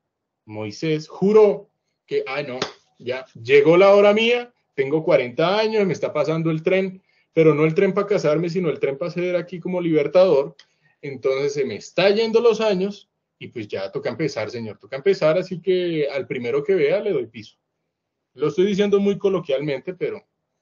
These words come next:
eso es lo que dice el versículo veinticinco. Él pensaba que los israelitas le iban a entender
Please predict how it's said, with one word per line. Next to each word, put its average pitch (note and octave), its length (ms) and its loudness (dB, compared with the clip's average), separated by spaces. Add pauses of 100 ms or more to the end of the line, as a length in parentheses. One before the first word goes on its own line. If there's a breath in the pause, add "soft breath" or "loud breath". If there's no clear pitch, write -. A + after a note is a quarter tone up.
(200)
eso C3 160 -4
es C3 60 0
lo C#3+ 80 -2
que D3 100 -10
dice B2+ 140 -6
el C3+ 60 -6
versículo C#3 420 -4
veinticinco. C#3+ 580 -10 (760)
Él G#3+ 260 6
pensaba D3+ 840 -2 (840)
que B2 160 -10
los F#3+ 360 0
israelitas E3+ 680 -4
le C3+ 220 -2
iban G3+ 280 0
a A3+ 40 -2
entender D3 800 -4